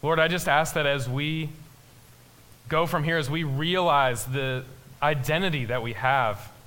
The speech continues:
identifying with Jesus, being a part of your family, that it will change the way that we look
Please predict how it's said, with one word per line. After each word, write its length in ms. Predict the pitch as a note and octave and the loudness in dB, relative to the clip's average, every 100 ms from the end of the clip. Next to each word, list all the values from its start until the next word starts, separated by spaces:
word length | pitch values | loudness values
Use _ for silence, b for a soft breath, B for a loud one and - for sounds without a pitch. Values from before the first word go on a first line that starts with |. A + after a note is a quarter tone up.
| - | -6
identifying 720 | C3 C3+ D#3+ E3+ C#3 D#3 D3 C3+ | -4 -2 -2 -2 0 0 0 -2
with 260 | D#3 D3+ | -4 -6
Jesus, 360 | - D#3 C#3+ A#2 | -6 -4 -4 -4
being 240 | D3+ E3 | -4 -2
a 40 | D3+ | -4
part 400 | - D3+ D#3+ C3+ | 0 2 2 -2
of 140 | B2 | -4
your 100 | C#3 | -4
family, 460 | C3+ C3+ C#3 B2+ A#2 | -4 -4 -2 -2 -2
that 140 | B2+ | -2
it 20 | |
will 160 | D3+ C#3+ | -2 -4
change 440 | - C#3 D3 D3+ | -4 -4 -2 -4
the 100 | C#3+ | -4
way 160 | C3 C3 | -4 -4
that 120 | B2 | -4
we 140 | A#2+ | -8
look 340 | A#2+ A#2 A#2 | -6 -6 -6